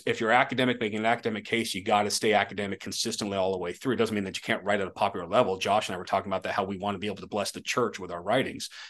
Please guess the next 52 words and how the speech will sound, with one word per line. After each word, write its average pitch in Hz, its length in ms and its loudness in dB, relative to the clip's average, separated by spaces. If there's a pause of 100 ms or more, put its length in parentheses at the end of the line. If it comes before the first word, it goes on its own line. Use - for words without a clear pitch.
(180)
keep - 180 -4
one 107 140 0
chur-, - 260 -2
one 123 160 4
foot 123 240 2
in 107 60 -2
the 104 80 0
local 107 280 0
church, 131 320 4
one 113 160 -2
foot 117 160 -2
in 98 60 -6
the 92 60 -8
academy, 107 580 -2
absolutely 113 540 -2
bridging 101 320 -6
that 82 100 -12
gap. 98 320 -4 (640)
But 143 200 8
if 131 100 6
you're 135 100 8
making 143 300 6
a 113 40 0
case 135 340 0
for 113 340 0
scholarly 135 1000 2
anything, 107 680 0 (260)
you 120 140 0
should 120 180 0
remain 110 400 2
scholarly 104 680 2
and 101 120 -4
not 113 200 2
capitulate 101 580 -4
to 92 100 -6
cultural 98 540 -2
trends 98 640 -2 (400)
for 104 140 -2
any 107 80 2
type 101 200 -2
of 92 60 -6
marketing 104 460 2
value 87 340 -2
or, 87 240 -12
or 95 80 -6
book 107 220 -2
sales. 85 360 -4
And 104 120 0
that - 140 6
came 147 200 6
out 120 340 4
in, 113 120 -4